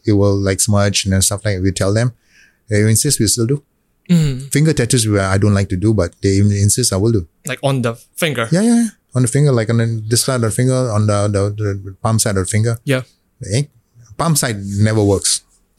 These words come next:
Speaker 2: Because of the, the, the friction and the way you use your hands,
Speaker 1: Yeah,
Speaker 2: basically,
Speaker 1: yeah,
Speaker 2: yeah.
Speaker 1: the skin, uh, and anyway, it's too thick and, and the ink, that never stays. And, of course, the internet is full of people with hands tattoo.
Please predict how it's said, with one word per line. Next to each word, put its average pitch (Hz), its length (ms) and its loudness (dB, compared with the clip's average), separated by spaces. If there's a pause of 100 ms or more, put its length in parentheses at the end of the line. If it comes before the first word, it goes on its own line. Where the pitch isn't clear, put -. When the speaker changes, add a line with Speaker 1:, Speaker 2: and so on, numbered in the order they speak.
(340)
Speaker 2:
Because 170 260 -2
of 160 140 -6
the, 127 320 -2
the, 131 200 -2
the 131 100 -2
friction - 400 -2
and 139 100 0
the 135 40 4
way 139 120 0
you 135 120 0
use 127 220 0
your 120 100 -6
hands, 240 180 0
Speaker 1:
Yeah, 160 100 0
Speaker 2:
basically, 135 320 -2
Speaker 1:
yeah, 110 60 2
Speaker 2:
yeah. 110 60 2
Speaker 1:
the 110 40 0
skin, 127 500 0
uh, - 640 -6
and 117 140 0
anyway, 120 420 2
it's - 180 0
too 120 120 0
thick - 300 -6
and, 98 240 0
and 98 180 0
the 98 80 0
ink, 113 160 0
that 101 160 0
never 101 260 0
stays. 95 340 -2 (460)
And, 107 360 0
of 101 180 -2
course, 123 180 0
the 113 100 -2
internet 107 300 0
is 87 100 -4
full 104 220 2
of 87 100 -2
people 101 260 0
with 92 120 0
hands 104 280 0
tattoo. 135 400 -2